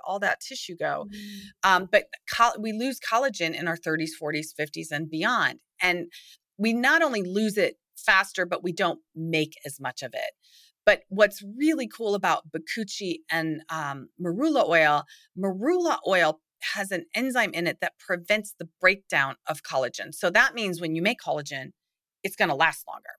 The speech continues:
Speaker 1: Bakuchi oil stimulates your skin to make more collagen. So not only are you going to not break it down as fast, but you're gonna be stimulating your skin to actually make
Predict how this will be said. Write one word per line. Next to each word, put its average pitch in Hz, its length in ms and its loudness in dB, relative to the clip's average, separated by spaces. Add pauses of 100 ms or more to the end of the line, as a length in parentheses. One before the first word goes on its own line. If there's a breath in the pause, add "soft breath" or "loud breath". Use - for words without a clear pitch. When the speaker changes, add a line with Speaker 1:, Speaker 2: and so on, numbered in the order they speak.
(560 soft breath)
Speaker 1:
Bakuchi 311 560 2
oil 156 320 4
stimulates 196 760 -2
your 160 100 -4
skin 151 440 -4
to 170 120 -8
make 170 400 0
more 147 160 -4
collagen. 135 480 -6 (380)
So 196 460 2 (160)
not 262 280 4
only 233 400 0
are 185 80 6
you 175 180 0
going 170 220 -2 (100)
to 175 80 -12
not 151 220 -2
break 156 180 -2
it 131 100 -8
down 294 200 2
as 202 140 -6
fast, 143 340 2
but 156 100 -2
you're 156 120 -2
gonna 160 200 0
be 156 80 -10
stimulating 151 720 -6
your 147 180 -4
skin 156 520 -2
to 170 80 -12 (120)
actually 151 360 -10
make 202 520 -4